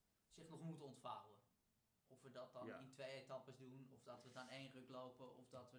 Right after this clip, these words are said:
Speaker 1: het in, eh, vijf keer tien kilometer doen, wat daarin een beetje prettig is.
Speaker 2: Ja.
Speaker 1: Of wat de blaren, of de Achillespees, of de hamstrings,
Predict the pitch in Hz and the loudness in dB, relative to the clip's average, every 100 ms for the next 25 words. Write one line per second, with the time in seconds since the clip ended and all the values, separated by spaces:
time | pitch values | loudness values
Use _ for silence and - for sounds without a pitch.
0 | 123 117 - 127 123 117 - - - - | -4 -6 -6 -6 -6 -8 -16 -20 -20 -20
1 | _ - 123 123 120 120 135 - 139 - | _ -14 -6 2 2 0 -6 -6 -6 -4
2 | 139 131 127 131 127 127 123 127 123 127 | -2 -2 -2 -4 -4 -4 -2 -2 0 0
3 | 127 123 123 127 120 - 131 131 123 127 | 2 0 0 -2 -4 -8 -6 -6 -6 -6
4 | 120 120 - - 104 98 - - - - | -6 -6 -12 -10 -10 -10 -16 -20 -20 -20
5 | - - 127 120 127 123 127 120 123 127 | -20 -6 -4 0 0 -2 -6 -2 2 2
6 | 120 120 120 117 131 120 - 127 117 - | 2 0 -4 -4 -6 -8 -6 -6 -6 -4
7 | 120 117 - - 123 123 123 - 120 117 | -4 -4 -6 -8 -6 -6 -8 -8 -6 -6
8 | 113 | -8